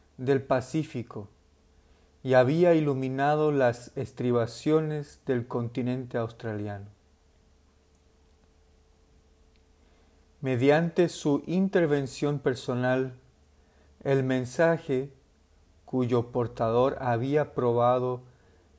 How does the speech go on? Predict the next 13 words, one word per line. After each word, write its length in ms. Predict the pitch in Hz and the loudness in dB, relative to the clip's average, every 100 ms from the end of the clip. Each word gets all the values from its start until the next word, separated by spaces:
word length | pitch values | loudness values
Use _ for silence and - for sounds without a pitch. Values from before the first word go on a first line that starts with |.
| _ _ - | _ _ -6
la 340 | 123 127 127 | 4 6 6
amargura 760 | - 131 120 117 117 151 175 135 | 2 0 2 0 2 0 2 2
del 200 | 117 107 | 2 -2
cautiverio 840 | - 113 110 123 120 139 139 127 | -4 -6 -4 -2 2 4 4 2
de 120 | 113 | 0
toda 640 | 107 - 147 143 170 165 139 | -6 -4 2 6 6 4 2
una 220 | 123 110 | 0 -4
vida, 480 | 110 117 113 107 - _ _ _ _ _ _ _ _ _ _ _ _ _ _ _ - | -2 -2 -2 -4 -8 _ _ _ _ _ _ _ _ _ _ _ _ _ _ _ -6
había 440 | 139 123 165 185 | 0 2 6 6
resonado 880 | 165 151 - 143 135 135 139 139 135 | 6 2 0 -4 -2 0 2 2 0
allende 640 | 131 123 123 131 135 131 | -2 0 0 -2 -2 -2
los 340 | 127 123 120 - | -2 -4 -6 -8
mares 800 | 120 120 127 127 123 - - | -4 -2 -2 -2 -4 -10 -20